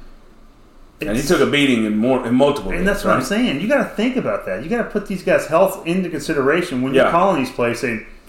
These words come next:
Speaker 2: "Our offensive line's not blocking very well." Like, you know what? Hey, let's do it again.
Speaker 1: Look, obviously the numbers for Haynes King were disappointing. You could, you could throw him in there, and people will because they wanna blame this on Haynes and not on Jimbo.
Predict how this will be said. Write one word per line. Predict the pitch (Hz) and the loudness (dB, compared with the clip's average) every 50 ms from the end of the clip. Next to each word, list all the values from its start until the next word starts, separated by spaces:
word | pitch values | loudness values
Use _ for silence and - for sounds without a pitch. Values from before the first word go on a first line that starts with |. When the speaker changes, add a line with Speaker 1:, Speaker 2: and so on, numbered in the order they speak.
| - - - - - - - - - - | -20 -18 -16 -16 -14 -14 -16 -16 -14 -8
Speaker 2:
"Our | 143 180 202 | -6 -6 -6
offensive | - - 170 - 120 120 | -6 -6 -4 0 0 2
line's | 131 147 143 123 - | 2 2 0 0 -2
not | 107 - - | -4 -6 -6
blocking | 107 104 110 104 104 98 | -6 -6 -6 -6 -8 -10
very | 95 90 85 85 | -10 -12 -12 -12
well." | 82 76 71 - - - - - - - - - - - | -12 -14 -16 -16 -18 -18 -20 -20 -20 -20 -20 -18 -12 -8
Like, | 117 | -4
you | 123 127 | -2 0
know | 135 139 139 | 2 4 6
what? | 147 151 139 | 6 6 6
Hey, | 143 143 123 110 - - - - - - - - - - - | 4 4 2 0 -4 -8 -14 -20 -20 -20 -20 -20 -20 -20 -20
let's | - - - | -20 -12 -8
do | 135 123 | -6 -6
it | 110 | -6
again. | 107 98 104 98 95 92 - - - - - - - - - | -6 -8 -10 -14 -14 -14 -14 -14 -14 -14 -16 -18 -18 -14 -2
Speaker 1:
Look, | - 170 170 - - | 2 4 4 4 6
obviously | 160 160 165 170 160 160 - 160 151 | 6 4 4 4 2 2 2 2 4
the | 143 127 | 4 6
numbers | 127 127 135 135 131 127 123 - | 6 6 4 4 2 0 -2 -2
for | - 117 110 | -2 -2 -2
Haynes | 117 120 120 117 113 | 0 0 -2 -2 -4
King | - - 123 117 117 113 | -4 -4 -2 -2 0 0
were | 110 104 | 0 -2
disappointing. | 101 104 104 - - - 101 98 98 101 101 104 | -2 -2 -4 -6 -10 -10 -8 -6 -6 -4 -4 -4
You | 104 107 | -4 -6
could, | - 104 92 95 95 | -6 -8 -10 -10 -8
you | 104 113 107 | -8 -8 -6
could | - 107 - - | -6 -8 -6 -2
throw | 117 107 104 | -2 -2 -2
him | - - 98 95 | -2 -4 -8 -8
in | 92 90 90 90 | -8 -8 -10 -10
there, | 92 95 | -8 -8
and | 98 95 - | -8 -8 -4
people | - 127 123 123 117 107 | -2 -2 -2 0 -2 -2
will | 104 107 110 107 110 110 | 0 2 2 2 2 0
because | 113 - - 113 104 98 | -2 -4 -6 -6 -6 -6
they | 104 101 | -6 -4
wanna | 98 107 107 104 98 | -4 -4 -4 -4 -4
blame | 95 104 101 104 104 104 104 98 | -6 -6 -4 -4 -2 -4 -4 -4
this | 104 104 101 - | -4 -6 -6 -6
on | 104 95 92 | -8 -8 -6
Haynes | 85 - - 110 107 101 101 107 107 104 104 | -6 -6 -4 -4 -4 -4 -4 -6 -6 -6 -8
and | 95 95 | -8 -8
not | 95 95 95 95 | -6 -6 -6 -6
on | 98 101 98 | -6 -8 -8
Jimbo. | - 92 87 87 87 90 90 95 95 | -10 -10 -10 -10 -10 -8 -8 -10 -10